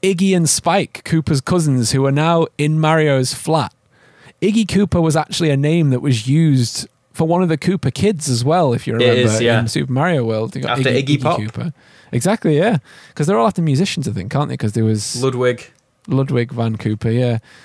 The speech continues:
Speaker 1: Uh, they want a mi-, to make a Super Koopa Cousins game. And I wonder if maybe that would have been the sequel. Like, maybe they would have gone back and there would have been loads of, like, Koopa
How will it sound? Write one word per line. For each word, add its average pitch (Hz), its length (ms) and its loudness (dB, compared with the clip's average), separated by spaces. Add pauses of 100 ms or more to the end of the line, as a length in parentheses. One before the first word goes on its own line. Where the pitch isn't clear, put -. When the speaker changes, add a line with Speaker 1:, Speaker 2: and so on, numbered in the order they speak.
(240)
Speaker 1:
Uh, 143 320 0 (720)
they 170 160 0
want 196 320 0
a 156 80 0
mi-, 151 200 0 (160)
to 170 80 -2
make 160 460 0
a 135 180 2
Super 185 600 0
Koopa 180 400 0
Cousins 123 540 0
game. 104 500 0 (800)
And 143 120 2
I 160 40 2
wonder 233 400 2
if 190 140 0
maybe 180 300 2
that 160 240 -2
would 160 140 0
have 131 180 -2
been 151 240 0
the 131 100 2
sequel. 202 720 -2
Like, 139 200 0
maybe 151 200 0
they 139 80 2
would 143 120 2
have 135 120 -2
gone 127 200 0
back 160 260 0
and 143 100 -2
there 135 40 0
would 131 100 0
have 127 80 0
been 127 200 0
loads 127 260 2
of, 123 120 -4
like, 120 200 -2
Koopa 147 380 -2